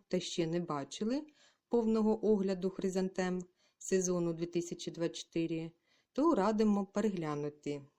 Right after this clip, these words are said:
ці наші відео. Огляд, е, складається з трьох частин, поділених, е, за періодом цвітіння. Е, ці відео можуть стати у нагоді при виборі сортів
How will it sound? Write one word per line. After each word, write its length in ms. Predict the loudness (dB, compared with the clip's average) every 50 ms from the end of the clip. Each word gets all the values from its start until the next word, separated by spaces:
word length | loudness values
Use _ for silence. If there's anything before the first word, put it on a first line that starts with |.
| _ _ _
ці 200 | -10 -6 -2 0
наші 440 | 0 0 0 -2 -2 -4 -4 -4 -4
відео. 480 | -4 -4 -6 -6 -4 -6 -6 -6 -8 -10 _ _ _ -20 _ _ _
Огляд, 500 | 2 2 4 4 2 0 0 -2 -4 -2
е, 240 | -2 0 0 0 -2
складається 680 | -4 -4 -4 -4 -2 0 0 0 0 0 -2 -4 -6 -6
з 80 | -6 -6
трьох 340 | -4 -2 -2 -2 -2 -4 -8
частин, 520 | -8 -8 -8 -8 -6 -4 -2 -2 -2 -4 -6 -12 _ _ _ _ _ _ _ _
поділених, 840 | -2 -2 0 0 0 0 2 2 2 2 2 0 -2 -4 -10 -12 -10 -8
е, 100 | -8 -4
за 200 | -2 0 0 0
періодом 560 | -2 -2 -2 -2 0 0 0 0 -2 -2 -4
цвітіння. 720 | -4 -6 -8 -8 -8 -10 -10 -10 -10 -8 -8 -10 -12 -14 -16 _ _ _ _ _ _ _ _ _ _ _ _ _ _ _ _ _ -10
Е, 180 | -8 -8 -8
ці 260 | -6 -4 -2 -2 0
відео 340 | 0 0 0 2 2 2 2
можуть 380 | 2 2 2 2 0 -2 -4 -4
стати 720 | -8 -8 -6 -4 -4 -4 -6 -6 -6 -6 -4 -4 -6 -8 -14 _ _ _ _
у 100 | -2 0
нагоді 560 | 2 2 0 0 0 -2 -2 -2 -2 -2 -2 -4
при 380 | -4 -8 -10 -6 -4 -2 -2
виборі 420 | 0 -2 -2 -2 -2 -2 -4 -4 -6
сортів 560 | -6 -6 -6 -6 -6 -8 -6 -4 -4 -4